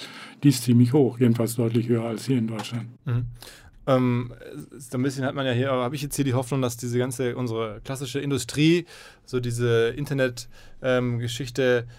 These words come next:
Speaker 2: so das Industrial Internet sozusagen, äh, äh, erkennt und, und die Sachen, die weniger jetzt B two C orientiert sind, sondern eher so in diesem ganzen industriellen Bereich passieren, dass das uns am Leben hält, dass irgendwie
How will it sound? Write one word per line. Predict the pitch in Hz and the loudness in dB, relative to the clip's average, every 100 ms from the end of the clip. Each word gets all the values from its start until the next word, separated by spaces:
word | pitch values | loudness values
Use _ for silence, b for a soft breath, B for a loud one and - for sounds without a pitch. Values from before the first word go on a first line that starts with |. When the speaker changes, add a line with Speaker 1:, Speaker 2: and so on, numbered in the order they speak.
| B 127 | B -4
Speaker 2:
so | 120 | 0
das | 120 120 120 | 0 -2 -2
Industrial | 123 147 147 156 160 | 4 4 4 0 0
Internet | 131 127 113 | 2 2 0
sozusagen, | - 120 - 113 113 110 113 | -2 -10 -6 -4 -4 -4 -8
äh, | 117 117 113 110 | -10 -8 -8 -10
äh, | - b b - - - - - - - - | -16 b b -18 -16 -16 -18 -20 -20 -20 -12
erkennt | - 123 135 147 160 | -10 -2 2 4 2
und, | 135 127 | 0 -2
und | 123 139 - 110 | -2 -4 -12 -14
die | 131 | -6
Sachen, | 123 139 123 | -4 -2 0
die | 123 | 2
weniger | 127 139 131 127 | 4 4 6 6
jetzt | 123 123 | 4 0
B | 143 | -4
two | 135 | -4
C | - 160 | -4 2
orientiert | 160 151 147 - 151 | 4 6 4 2 0
sind, | - 147 | 2 0
sondern | 127 127 | 0 -2
eher | 135 135 | -2 -2
so | 127 127 | 0 0
in | 123 | -2
diesem | 117 120 | -6 -8
ganzen | 120 135 | -8 -10
industriellen | 123 - 143 151 | -10 -4 -2 0
Bereich | 127 123 | 2 0
passieren, | 120 117 131 | 0 -6 -4
dass | 120 120 | -4 -4
das | 139 120 | -6 -4
uns | 139 | -6
am | 131 120 | -4 0
Leben | 131 147 | 0 2
hält, | 127 127 131 | 0 0 -2
dass | 123 | -6
irgendwie | 135 127 123 | -8 -8 -8